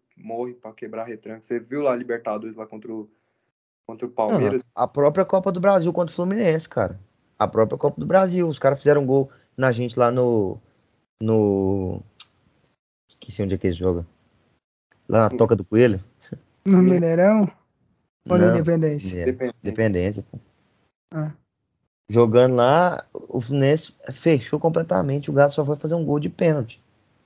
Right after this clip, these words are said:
Speaker 1: É foda.
Speaker 2: Entendeu?
Speaker 3: Mano, é complicado. E, igual, a-,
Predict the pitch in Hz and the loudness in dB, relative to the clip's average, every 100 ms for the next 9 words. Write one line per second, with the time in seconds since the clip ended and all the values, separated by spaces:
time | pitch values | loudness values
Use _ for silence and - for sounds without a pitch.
0 | _ _ _ _ _ _ _ - 107 120 | _ _ _ _ _ _ _ -18 -16 -14
1 | - 107 107 98 98 123 131 233 220 185 | -6 -6 -6 -6 0 0 0 -4 -2 -2
2 | - 196 202 240 170 151 160 - - - | -2 -2 -2 -2 -2 -2 -4 -14 -8 -2
3 | 349 302 285 220 170 - _ 180 | 0 2 2 2 2 -2 _ 0